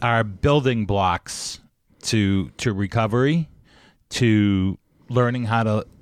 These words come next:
live a, a life that's, like, worth living, confidence, being able to,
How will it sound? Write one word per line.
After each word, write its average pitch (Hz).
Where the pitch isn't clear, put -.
live 113
a, 98
a 107
life 101
that's, -
like, 98
worth 110
living, 98
confidence, 120
being 120
able 117
to, 107